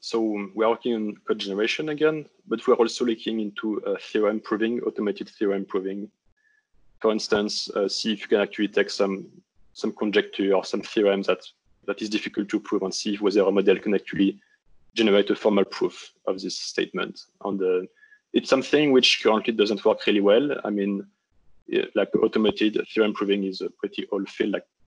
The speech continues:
like several decades, but it's, for now, I mean,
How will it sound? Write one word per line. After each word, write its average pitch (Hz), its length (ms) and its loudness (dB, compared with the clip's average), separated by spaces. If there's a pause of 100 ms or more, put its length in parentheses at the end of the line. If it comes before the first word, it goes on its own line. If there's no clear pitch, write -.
(120)
like - 140 -10
several 98 240 -2
decades, 98 420 -2
but 98 280 -2
it's, - 460 -10 (480)
for 123 160 2
now, 143 400 6
I 113 40 0
mean, 104 300 -2